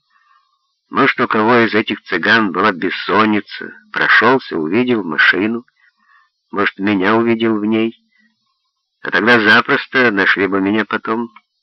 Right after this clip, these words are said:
Видишь, я очень серьёзно к ним отнёсся. Смотрю на тебя и думаю, надо очень и очень серьёзно к ним отнестись».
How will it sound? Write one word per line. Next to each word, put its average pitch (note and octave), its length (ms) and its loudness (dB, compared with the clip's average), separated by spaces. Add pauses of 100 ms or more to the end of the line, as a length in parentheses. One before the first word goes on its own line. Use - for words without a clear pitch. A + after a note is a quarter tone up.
(720)
Видишь, C3+ 360 0
я G2+ 180 4
очень C3+ 300 0
серьёзно C#3+ 580 2
к - 100 -20
ним A#2 180 0
отнёсся. - 640 -10 (880)
Смотрю A2+ 440 0
на C3 120 2
тебя A#2 360 0
и - 20 0
думаю, G2+ 440 0
надо B2+ 380 4
очень F#3 440 2
и E3 80 2
очень D#3+ 340 0
серьёзно C#3+ 540 2
к - 100 -12
ним B2 200 2
отнестись». - 920 -8